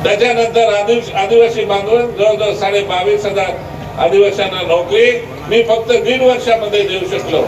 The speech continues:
आणि त्याचबरोबर विमुक्त भटक्या जमातीचे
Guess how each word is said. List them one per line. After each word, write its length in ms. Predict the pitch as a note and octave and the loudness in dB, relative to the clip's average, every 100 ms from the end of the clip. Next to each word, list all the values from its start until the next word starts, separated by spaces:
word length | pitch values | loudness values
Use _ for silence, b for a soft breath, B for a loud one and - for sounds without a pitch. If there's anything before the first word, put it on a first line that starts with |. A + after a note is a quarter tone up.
| - C3 - - - - - - - - - | -4 -8 -8 -10 -8 -8 -8 -8 -8 -6 -4
आणि 180 | G#3 G3+ | -2 0
त्याचबरोबर 680 | G#3 A3 G#3+ G#3+ A3 G#3+ | 2 2 2 0 2 2
विमुक्त 440 | G3 G3+ A3 A3+ A3 | 2 0 -2 -2 -2
भटक्या 380 | G3 G3 A3 G3+ | 0 0 0 0
जमातीचे 800 | G3+ G#3+ G3+ G3+ G3+ G3+ G3+ | 2 0 2 2 2 0 -2